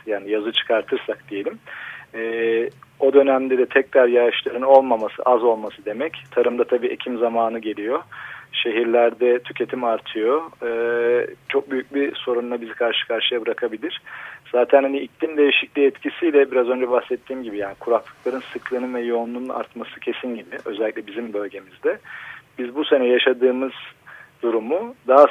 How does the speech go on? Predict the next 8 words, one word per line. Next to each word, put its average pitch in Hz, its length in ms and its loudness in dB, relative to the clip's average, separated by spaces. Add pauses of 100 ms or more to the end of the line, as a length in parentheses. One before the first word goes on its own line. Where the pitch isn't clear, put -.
sık - 240 -4
ve 123 120 -2
daha 131 220 6
yoğun 127 300 2
bir - 60 -6
şekilde - 340 -6
yaşamaya 127 720 0 (600)
alışmamız, 127 600 -2